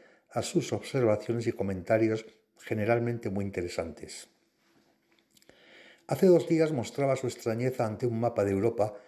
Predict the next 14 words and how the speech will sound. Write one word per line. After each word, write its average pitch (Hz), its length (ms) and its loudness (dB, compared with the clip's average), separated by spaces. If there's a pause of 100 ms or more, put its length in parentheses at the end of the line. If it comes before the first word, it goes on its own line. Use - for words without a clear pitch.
(320)
editado 117 460 2
por 117 120 2
la 104 120 4
web 117 440 0
elordenmundial 117 960 2
punto 117 360 -4
com, 117 280 -2 (420)
titulado 127 580 2
La 117 140 0
calidad 104 420 0
de 127 140 0
vida 117 180 -2
en 101 100 -4
Europa, 98 460 -2